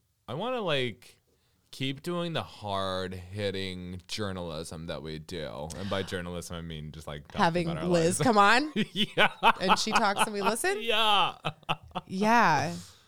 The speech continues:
Speaker 2: I think that when we first started, the intention was different.
Speaker 1: Yeah.
Speaker 2: And then I feel like as we kept going and other people showed an interest too, like,
Speaker 1: Mm-hmm.
Speaker 2: the intention changed for us.
Speaker 1: Right.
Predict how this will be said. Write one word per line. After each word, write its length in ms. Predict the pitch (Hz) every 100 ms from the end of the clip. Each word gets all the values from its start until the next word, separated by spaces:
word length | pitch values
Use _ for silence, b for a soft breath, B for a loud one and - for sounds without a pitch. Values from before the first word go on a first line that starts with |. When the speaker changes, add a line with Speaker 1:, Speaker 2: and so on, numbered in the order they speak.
| -
Speaker 2:
I 160 | 220
think 420 | 262 - 285 311 -
that 260 | 427 427 - _ _ _ _ _ -
when 300 | 208 226 226
we 120 | 226
first 380 | 220 208 214 233
started, 760 | - 226 208 214 220 214 202 -
the 120 | 190
intention 460 | 190 - 185 180 175
was 180 | 170 -
different. 600 | 156 139 - 117 95 - _ _ - -
Speaker 1:
Yeah. 200 | 87 71
Speaker 2:
And 160 | 185 190
then 120 | 202
I 140 | 320
feel 180 | 302 214
like 160 | 180 175
as 160 | 180
we 120 | 170 190
kept 300 | 202 - -
going 400 | 151 156 294 339
and 100 | 165
other 180 | 156 165
people 360 | - 175 170
showed 240 | 170 - 165
an 120 | 160
interest 520 | 170 170 170 160 -
too, 340 | - 170 170 254
like, 220 | 202 87
Speaker 1:
Mm-hmm. 280 | 85 90 156
Speaker 2:
the 140 | 180
intention 480 | 170 - 160 - 151
changed 400 | - 120 - -
for 160 | -
us. 380 | - - - -
Speaker 1:
Right. 280 | 80 76 78